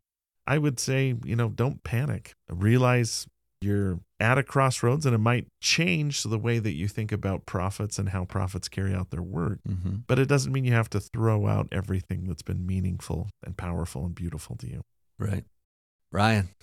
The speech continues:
Speaker 2: here you are. You're at that crossroads, right? When your assumptions are being violated by reality here, your faith is in jeopardy. What are you gonna do, brother? You got two choices.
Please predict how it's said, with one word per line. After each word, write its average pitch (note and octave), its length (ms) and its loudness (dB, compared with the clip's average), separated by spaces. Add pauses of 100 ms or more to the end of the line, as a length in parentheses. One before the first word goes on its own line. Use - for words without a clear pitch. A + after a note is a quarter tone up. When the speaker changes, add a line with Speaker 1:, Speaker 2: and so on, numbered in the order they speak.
Speaker 2:
here G2+ 120 0
you G#2 160 4
are. A2+ 180 6
You're G#2 140 4
at - 60 -2
that G2+ 100 -2
crossroads, G#2 720 2
right? G#2 360 0
When G#2+ 160 2
your G#2 100 2
assumptions G#2+ 640 2
are G2 280 0 (320)
being G2+ 280 4
violated G#2 500 4
by G2+ 120 2
reality G#2 520 2
here, G2 380 0 (160)
your F2+ 100 -6
faith G2 240 0
is G2 120 -4
in G2 100 2
jeopardy. G2+ 340 -2
What G2 140 0
are - 20 0
you G#2 80 0
gonna G#2+ 80 2
do, G#2+ 160 2
brother? G2+ 320 0 (220)
You G2+ 80 -4
got G2 120 -2
two A2+ 120 0
choices. G#2 680 2